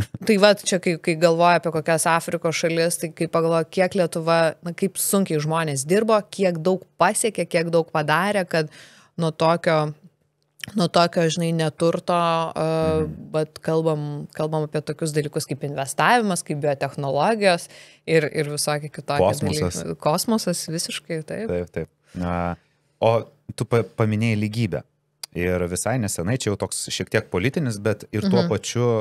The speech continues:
Speaker 2: labiau gal žmogiškas. Nes mane šiek tiek tai neramina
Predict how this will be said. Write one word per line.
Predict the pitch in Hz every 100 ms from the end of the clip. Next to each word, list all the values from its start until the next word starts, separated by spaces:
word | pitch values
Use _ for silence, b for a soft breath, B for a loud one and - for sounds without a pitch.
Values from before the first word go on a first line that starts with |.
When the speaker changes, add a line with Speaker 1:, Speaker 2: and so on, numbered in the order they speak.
| 98
Speaker 2:
labiau | 101 95 110
gal | 101 98 92
žmogiškas. | 95 117 104 82 - 80 - _ _ _ _ -
Nes | 92 -
mane | 104 147 170
šiek | - -
tiek | 143 139
tai | 113
neramina | 98 87 80 80 123 165